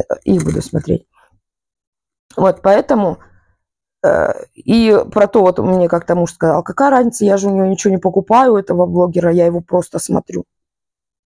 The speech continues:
Ну, просто смотрю, э, как,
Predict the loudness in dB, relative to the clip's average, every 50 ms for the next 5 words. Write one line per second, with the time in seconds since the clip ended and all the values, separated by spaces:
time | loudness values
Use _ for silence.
0 | _ _ _ _ _ _ _ _ _ _ _ _ _ 0 2 2 0 -2 -2 0
1 | 2 2 2 2 0 0 0 0 0 2 2 2 2 0 -2 -4 -6 -6 -6 -6
2 | -10 -14 _ _ _ _ _ -2 0 0 0 0